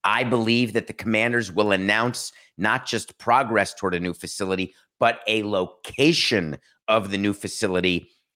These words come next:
before the end of two thousand twenty-three. So wait to see the new ownership group will announce the location of the ballpark, Virginia, Maryland, D C, whatever deal they do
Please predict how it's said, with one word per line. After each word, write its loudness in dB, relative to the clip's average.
before 2
the 0
end 0
of -2
two -4
thousand -2
twenty-three. -10
So 2
wait 2
to -4
see 0
the 2
new 6
ownership 0
group -4
will 4
announce 2
the 0
location 0
of 0
the 0
ballpark, 4
Virginia, 2
Maryland, 2
D -2
C, -2
whatever -2
deal 2
they 4
do 2